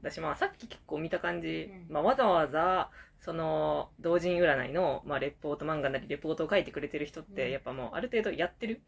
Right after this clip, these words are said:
Speaker 1: 人だから、
Speaker 2: まあね。
Speaker 1: その、さっき私がざっと適当に調べた限りでは、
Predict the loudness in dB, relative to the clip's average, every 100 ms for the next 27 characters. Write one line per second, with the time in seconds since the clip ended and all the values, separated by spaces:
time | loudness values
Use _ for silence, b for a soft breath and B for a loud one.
0 | _ -4 -4 0 -2 -2 -4 -8 -12 -8
1 | -4 -4 -8 b b _ -8 -4 4 4
2 | 6 6 6 8 4 4 -6 -2 0 0
3 | 4 6 6 4 4 4 4 6 4 2